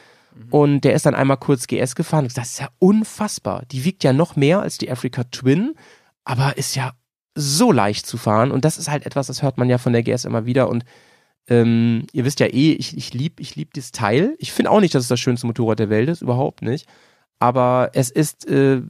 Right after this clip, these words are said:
Speaker 2: ja, ich habe so viel Loblieder schon auf diese Kiste gesungen. Ich finde, es ist der absolut geilste Kompromiss und sehr, sehr anfängerfreundlich. Man glaubt's ja nicht.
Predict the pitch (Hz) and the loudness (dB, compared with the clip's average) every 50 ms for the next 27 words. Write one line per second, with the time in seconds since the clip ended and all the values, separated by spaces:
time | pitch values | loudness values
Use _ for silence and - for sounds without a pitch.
0 | - - - - 127 123 117 95 - 139 131 - - - 160 - 147 143 156 - | -14 -16 -6 -2 0 0 0 0 -2 -4 -6 -4 -4 -6 -4 0 0 0 0 2
1 | 143 135 131 127 123 - 127 120 - 139 131 127 123 123 - 170 - - 123 117 | 2 2 2 2 4 2 0 -2 -2 -6 -8 -8 -8 -8 -10 -14 -14 -12 -14 -14
2 | 110 107 113 113 120 123 - - - - - 151 160 151 - - - - 143 - | -8 -6 -4 -4 -4 -4 -6 -10 -4 -2 0 2 2 0 0 -4 -6 -8 -10 -6
3 | - - - - _ - 139 135 - - - - - _ - - 120 127 123 - | -4 -2 -4 -4 _ -2 -4 -2 -2 -6 -12 -12 -12 _ 2 2 2 2 0 -2
4 | - - 139 131 120 - - - 135 127 - - 127 139 165 165 - - - 170 | -2 0 0 0 0 -2 -4 -4 -4 -2 0 0 2 2 2 2 0 0 2 4
5 | 190 226 247 - - - _ - 127 123 123 147 160 170 147 139 123 - - 127 | 4 4 2 -2 -6 -12 _ -10 -4 2 2 4 4 4 4 2 2 2 0 0
6 | 123 - 113 104 110 - - 104 101 104 - - 120 - _ - - 123 120 117 | -2 -2 -2 -2 -4 -4 -2 -4 -4 -4 -6 -10 -14 -14 _ -2 0 0 2 2
7 | 113 123 123 - - - - 113 120 - - _ | 0 0 -2 -4 -8 -10 -8 -8 -10 -12 -14 _